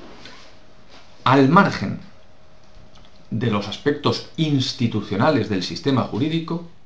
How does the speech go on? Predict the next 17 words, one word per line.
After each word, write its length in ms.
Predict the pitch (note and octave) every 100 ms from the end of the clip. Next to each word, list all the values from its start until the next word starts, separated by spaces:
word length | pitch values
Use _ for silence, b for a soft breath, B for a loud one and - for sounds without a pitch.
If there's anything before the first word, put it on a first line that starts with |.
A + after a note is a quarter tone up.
| - - - b b b
nos 220 | - G#2
sitúa 560 | G#2 G2 - D#3+ E3+ -
ante 240 | G2+ F#2+ G#2
un 140 | G#2
problema 500 | C3+ D#3+ G3 A3 A#3+ - -
de 100 | -
filosofía 680 | - - - - A#2 G2 - - -
política 640 | - A2+ G3+ G#3+ G#3 A3+ - - - - - - - b b - -
que 120 | A#2+
tiene 520 | - G2+ G2+ B2+ - - - - -
una 460 | C#3+ D#3+ A#2+ - - - - - - - - -
indudable 840 | - C#3 A#2+ G#2+ G#2+ C#3+ C#3+ D3+ E3 - - - - - - - - - - -
dimensión 600 | G#2+ A2 F2+ F2+ G#2 G#2
moral. 320 | F#2 F2 - - - - - - - - - - - B B B B
Por 140 | - G#2+
eso, 160 | C3+
precisamente, 800 | B2+ A#2+ A2 A2+ C3 B2 E3 A#3